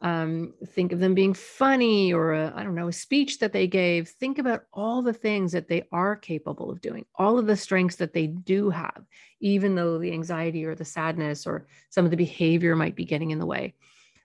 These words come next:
Focus that, see it, feel it, and in your mind, try to make it as vivid and as real. Add sounds and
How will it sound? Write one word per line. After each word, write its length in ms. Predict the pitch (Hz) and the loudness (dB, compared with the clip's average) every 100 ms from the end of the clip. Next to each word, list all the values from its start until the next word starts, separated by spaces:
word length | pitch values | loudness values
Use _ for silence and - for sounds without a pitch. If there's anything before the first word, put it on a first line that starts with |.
| _ _ | _ _
Focus 380 | 220 226 233 233 | 0 2 2 -2
that, 380 | - 247 254 - _ _ | 2 2 2 -2 _ _
see 480 | - - - 220 240 | -16 -10 -2 2 2
it, 180 | 254 - _ _ _ _ | 0 -4 _ _ _ _
feel 480 | - - 214 233 | -10 0 2 4
it, 160 | 247 240 | 2 0
and 140 | 185 175 | -2 -2
in 220 | 196 233 | 0 0
your 100 | 269 | 0
mind, 340 | 208 196 196 | 0 0 -2
try 160 | 196 196 | -4 -4
to 60 | |
make 220 | 180 165 170 | -2 -2 -4
it 80 | |
as 120 | 156 165 | -6 -8
vivid 540 | 180 202 262 254 262 | -10 -2 0 2 2
and 100 | 185 | 2
as 160 | 160 190 | -2 0
real. 280 | 202 202 - | 0 0 -2
Add 240 | 156 156 | -4 -6
sounds 680 | - - 233 240 233 226 220 | -14 -4 0 0 0 0 -2
and 180 | - | -4